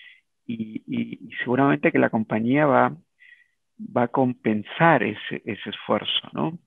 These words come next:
Y si no lo hace, va a haber otra compañía que sí lo va a hacer. Por eso, mientras m-, más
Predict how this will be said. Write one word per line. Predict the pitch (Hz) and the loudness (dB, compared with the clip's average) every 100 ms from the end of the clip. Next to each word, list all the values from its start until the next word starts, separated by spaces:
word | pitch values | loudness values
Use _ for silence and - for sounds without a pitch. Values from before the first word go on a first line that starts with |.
| _ - - - - | _ -20 -20 -20 -16
Y | 170 | -2
si | - 156 | 0 4
no | 220 | 4
lo | 349 175 | 6 6
hace, | 104 - - - _ _ _ _ _ _ _ _ _ _ _ _ _ - | 4 0 -4 -4 _ _ _ _ _ _ _ _ _ _ _ _ _ -8
va | 117 | 0
a | |
haber | 139 | 2
otra | 151 - | 2 2
compañía | 160 131 113 123 170 | 2 0 0 2 0
que | 139 | 0
sí | - | -4
lo | 110 101 | -4 -4
va | |
a | |
hacer. | 95 - - - _ _ - - _ _ _ | -8 -10 -12 -16 _ _ -20 -20 _ _ _
Por | 113 127 | 0 0
eso, | 139 156 | 2 2
mientras | 123 110 110 113 | 4 4 2 0
m-, | 117 - - 135 127 127 143 | -2 -12 -10 -4 -2 -2 2
más | 151 185 | 6 6